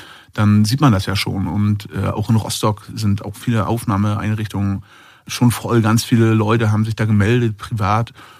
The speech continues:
und Zimmer gestellt. Aber natürlich geht es dann auch an seine Grenze und die nächsten Wochen,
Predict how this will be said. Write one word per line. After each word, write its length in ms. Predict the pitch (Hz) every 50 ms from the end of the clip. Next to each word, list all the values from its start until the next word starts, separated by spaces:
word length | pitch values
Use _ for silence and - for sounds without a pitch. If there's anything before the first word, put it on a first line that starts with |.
| _ _ _
und 340 | - 113 107 107 101 - -
Zimmer 260 | - - 131 151 147
gestellt. 360 | 120 104 - - 104 101 101
Aber 320 | 78 98 98 98 95 92 - _ _ _ _ _ _ -
natürlich 420 | - 113 107 101 - 110 107 104 101
geht 240 | - 113 104 104 -
es 180 | 110 107 104 -
dann 100 | 107 90
auch 160 | 90 107 120
an 80 | 131
seine 220 | 117 107 98 98 98
Grenze 320 | 92 98 98 104 104 127 131
und 400 | 135 - - 101 101 101 101 -
die 100 | 98 95
nächsten 320 | 98 101 98 - - 107
Wochen, 480 | 101 98 98 113 107 104 104 107 110